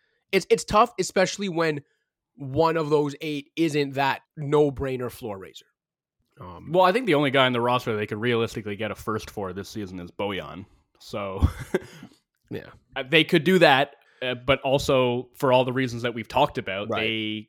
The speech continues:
Speaker 2: might wanna have him there.
Speaker 1: I,
Speaker 2: Um,
Speaker 1: I think, I
Speaker 2: but
Speaker 1: think the N B A needs to, uh, give Jerry Colangelo a shout and see what he's up to. <laughs> Listen, at least when Sam Hinkie was
Speaker 2: Get
Speaker 1: undercut
Speaker 2: Troy Weaver out of there.
Speaker 1: Yeah,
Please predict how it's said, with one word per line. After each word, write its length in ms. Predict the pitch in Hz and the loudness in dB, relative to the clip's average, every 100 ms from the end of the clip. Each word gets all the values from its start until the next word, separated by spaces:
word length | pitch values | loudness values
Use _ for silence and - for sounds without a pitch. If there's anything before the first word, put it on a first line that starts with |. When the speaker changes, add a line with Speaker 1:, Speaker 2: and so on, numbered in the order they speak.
| _ | _
Speaker 2:
might 220 | 131 127 | -2 0
wanna 200 | 127 120 | 0 -2
have 320 | 107 120 127 120 | -2 0 0 -2
him 140 | 101 | -6
there. 340 | 95 90 90 - _ _ _ _ _ _ | -8 -10 -12 -16 _ _ _ _ _ _
Speaker 1:
I, 80 | 123 - 131 | -8 -6 -2
Speaker 2:
Um, 260 | 117 113 | -2 0
Speaker 1:
I 60 | 143 | 2
think, 260 | 170 151 143 | 0 0 2
I 60 | |
Speaker 2:
but 60 | 170 | 4
Speaker 1:
think 80 | 165 | 6
the 80 | 156 | 4
N 80 | 143 | 4
B 140 | 139 | 2
A 80 | 131 | 2
needs 180 | 131 - | 0 -2
to, 300 | 139 127 117 | 0 2 0
uh, 340 | 107 101 107 - _ _ _ _ _ _ | -2 -6 -8 -14 _ _ _ _ _ _
give 160 | 131 117 | -6 -2
Jerry 240 | 127 117 | 0 -2
Colangelo 460 | - 101 110 117 104 | -2 -6 -4 -6 -6
a 40 | |
shout 220 | - 98 | -6 -6
and 100 | 101 | -6
see 140 | - 117 | -6 -6
what 100 | 101 | -6
he's 120 | 98 | -8
up 140 | 98 - | -12 -12
to. 200 | - - | -14 -14
<laughs> 1000 | - 113 - - - - - - - 277 - - - - | -12 -14 -12 -14 -10 -10 -10 -16 4 4 4 -2 -14 -2
Listen, 200 | 202 185 | 2 4
at 100 | 170 | 4
least 160 | 180 196 | 4 2
when 100 | 175 | 0
Sam 280 | - 190 156 | 4 6 8
Hinkie 260 | 156 165 156 | 6 4 0
was 140 | 127 | 2
Speaker 2:
Get 60 | 123 | 0
Speaker 1:
undercut 380 | 117 135 131 127 | 0 0 2 4
Speaker 2:
Troy 200 | 147 139 | 6 4
Weaver 340 | 127 127 127 | 2 0 0
out 160 | 120 127 | 2 0
of 60 | |
there. 180 | 147 175 | 0 0
Speaker 1:
Yeah, 260 | 151 139 | 2 2